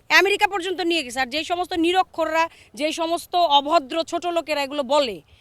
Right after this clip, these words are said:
এদেরকে আমি কি ভাষায় কিভাবে কথা বলতে পারি? জানে কি মমতাজ বেগম সম্বন্ধে যে মমতাজ বেগমের ই হয়েছে? মমতাজ বেগম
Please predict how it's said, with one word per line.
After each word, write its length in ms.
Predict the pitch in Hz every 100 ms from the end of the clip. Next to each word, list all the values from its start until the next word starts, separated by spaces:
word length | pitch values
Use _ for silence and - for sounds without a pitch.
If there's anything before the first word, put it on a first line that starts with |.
| _
এদেরকে 300 | - 262 311
আমি 160 | 311 311
কি 160 | 330 311
ভাষায় 280 | 311 302
কিভাবে 300 | - 277 269 254
কথা 200 | 240 226
বলতে 240 | 202 180
পারি? 180 | 180 180
জানে 320 | 202 277 359
কি 140 | 330 302
মমতাজ 380 | 262 240 233
বেগম 260 | 214 208 202
সম্বন্ধে 440 | 208 190 180 165 - _ -
যে 60 | 240
মমতাজ 420 | 262 254 269 -
বেগমের 640 | 214 226 233 233 233 233 - -
ই 100 | 269
হয়েছে? 260 | 277 294 339
মমতাজ 400 | 302 302 349 277
বেগম 360 | 311 285 359